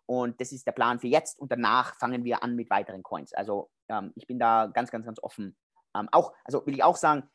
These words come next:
ich bin nicht gegen Ethereum. Wir werden auch Ethereum listen, wenn es zum Staking ist. Ähm, ich glaube auch nicht, dass zum Beispiel eine DeFi-Chain, die auf Bitcoin basiert, irgendwie jetzt, keine Ahnung, äh, Ethereum irgendwie angreift. Das Ethereum-Ökosystem hat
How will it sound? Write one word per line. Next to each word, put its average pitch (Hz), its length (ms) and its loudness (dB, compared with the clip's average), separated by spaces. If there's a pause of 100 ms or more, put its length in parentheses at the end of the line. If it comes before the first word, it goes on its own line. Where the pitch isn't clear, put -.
ich - 120 -14
bin 185 120 0
nicht 180 220 -4
gegen 151 220 2
Ethereum. 190 560 0
Wir 131 100 -4
werden 135 240 8
auch 127 320 2
Ethereum 123 400 -2
listen, 147 400 -4
wenn 120 100 -2
es 120 100 -10
zum 120 120 -10
Staking 165 380 -2
ist. 147 260 0 (320)
Ähm, 123 340 2 (280)
ich 139 260 -10
glaube 143 260 6
auch 131 120 2
nicht, 175 260 -6
dass 143 120 -6
zum 147 80 -10
Beispiel 135 260 -6
eine 123 320 -4
DeFi-Chain, 139 720 2
die 110 100 -2
auf 120 160 0
Bitcoin 156 320 -4
basiert, 143 460 0 (340)
irgendwie 156 280 2
jetzt, 135 200 0
keine 139 180 -2
Ahnung, 131 260 -4 (260)
äh, 127 260 6
Ethereum 190 380 6
irgendwie 139 200 2
angreift. 139 580 4
Das 139 100 -12
Ethereum-Ökosystem 151 1000 -2
hat 151 120 -6